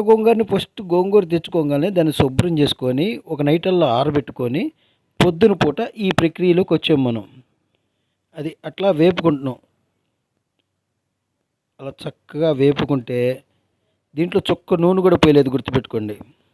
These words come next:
నీళ్లు కూడా లేవు, just పొడి గిన్నె మీద వేపుకుంటున్నాం. అగో అట్లా వస్తది. కలర్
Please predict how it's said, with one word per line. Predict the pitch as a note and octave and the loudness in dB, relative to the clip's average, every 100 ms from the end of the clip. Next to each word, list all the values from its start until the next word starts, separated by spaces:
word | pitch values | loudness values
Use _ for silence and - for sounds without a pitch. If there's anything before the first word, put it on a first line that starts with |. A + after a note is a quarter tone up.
| _ _ _ _ _ _ _ C#3+ | _ _ _ _ _ _ _ -2
నీళ్లు | D3+ D#3+ D#3 D3 | 0 2 2 2
కూడా | E3+ C#3 | 2 2
లేవు, | B2+ A#2 _ _ _ _ _ _ _ _ _ A2+ | 0 -4 _ _ _ _ _ _ _ _ _ _
just | D3 - _ - - C#3 | -10 -10 _ -18 -10 -4
పొడి | C#3+ C#3 | -2 0
గిన్నె | C#3+ C#3 | 0 0
మీద | D3 D3+ | 2 4
వేపుకుంటున్నాం. | C#3 - B2 A2+ A#2+ A#2 | 4 2 -2 -4 -4 -2
అగో | A#2 | -4
అట్లా | - A#2+ A#2+ | -4 -4 -4
వస్తది. | A#2+ A2+ - _ _ _ _ _ _ _ _ _ _ _ - | -6 -10 -16 _ _ _ _ _ _ _ _ _ _ _ -2
కలర్ | E3 A3 | 2 2